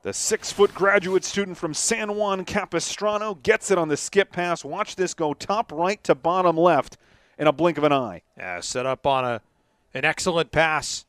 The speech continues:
Speaker 2: from Aiden Goltz. Goltz will get a well.
Speaker 1: Spinning and looking is Perfetto. Lewis reverses direction. The center cut off and then a high look.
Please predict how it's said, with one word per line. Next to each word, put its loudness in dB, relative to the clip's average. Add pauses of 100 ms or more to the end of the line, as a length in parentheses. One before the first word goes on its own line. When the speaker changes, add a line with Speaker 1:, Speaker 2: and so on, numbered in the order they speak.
(680)
Speaker 2:
from -2
Aiden -4
Goltz. 4 (100)
Goltz 0
will -4
get 0 (340)
a 0
well. 4 (2500)
Speaker 1:
Spinning -8
and -10
looking -6
is -10 (520)
Perfetto. -6 (920)
Lewis -10 (680)
reverses -8
direction. -4 (800)
The -20
center -4
cut 2
off -2
and -4
then -8
a -6
high -2
look. 2